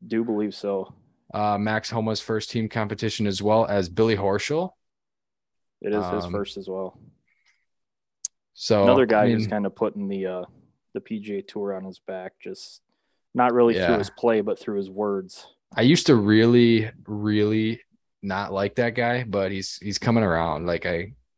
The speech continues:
Speaker 2: you know, he's, you know, great golf swing, and still, I, I can't stand watching his pre-shot routine though. That's tough.
Speaker 1: Yeah, so I'll,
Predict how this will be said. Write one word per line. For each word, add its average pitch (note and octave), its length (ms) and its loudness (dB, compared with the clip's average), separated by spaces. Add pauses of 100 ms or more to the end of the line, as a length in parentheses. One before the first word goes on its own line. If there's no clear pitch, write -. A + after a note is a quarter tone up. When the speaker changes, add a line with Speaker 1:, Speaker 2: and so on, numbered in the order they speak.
(140)
Speaker 2:
you F#2 80 -10
know, D#2+ 80 -8
he's, F#2+ 180 -2 (920)
you G2 140 -2
know, D#2 100 -6
great G2 280 2
golf F#2 220 4
swing, F#2 360 0
and D#2+ 180 -6 (260)
still, C3+ 280 6
I, A2 100 4
I G#2 180 0
can't C3 220 2
stand G#2 240 2
watching F#2 300 0
his E2+ 160 -6
pre-shot F2 420 -2
routine C2+ 340 -12
though. A1+ 240 -12
That's F#2 220 -2
tough. - 420 -6 (340)
Speaker 1:
Yeah, A2+ 180 2
so G#2+ 400 0
I'll, B2 260 -2